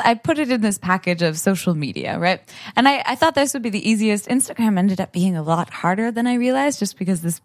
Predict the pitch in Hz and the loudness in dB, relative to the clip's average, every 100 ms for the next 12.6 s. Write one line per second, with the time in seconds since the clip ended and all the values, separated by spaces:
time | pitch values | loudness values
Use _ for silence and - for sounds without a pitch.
0 | - 175 175 175 135 143 214 180 190 170 | -2 0 2 0 0 0 0 2 0 0
1 | 160 143 143 151 - 151 151 202 269 330 | -2 0 0 0 -2 0 0 2 2 0
2 | 214 147 147 147 143 143 139 151 185 226 | -2 0 0 0 -2 -2 -2 -2 -2 -2
3 | 254 262 269 - - - 220 233 233 247 | 0 -2 -4 -14 -2 4 6 4 2 -2
4 | - 214 202 196 180 160 160 320 330 302 | -2 0 2 2 2 0 0 0 0 -2
5 | - 262 247 226 - 240 233 - 226 233 | 0 0 0 -4 -4 -6 -6 -6 -8 -6
6 | 226 220 - 196 196 226 220 185 185 185 | -6 -6 -6 -8 -6 -8 -6 -4 -4 -2
7 | 180 170 165 180 - - 180 185 214 240 | -4 -4 -4 -6 -8 -4 -2 0 0 0
8 | 254 269 262 269 277 285 285 269 277 285 | 0 0 0 0 0 -2 -2 -2 0 0
9 | 285 180 160 160 - - 185 185 156 156 | 0 0 0 -4 -8 -6 0 0 0 -4
10 | 190 185 190 202 202 214 165 156 - 170 | -4 -4 -2 -2 0 0 -2 -4 -2 0
11 | 175 175 185 202 - 311 - - - - | 2 0 0 -2 -2 -2 -4 -14 -18 -18
12 | - - 208 208 196 | -20 -4 0 0 -2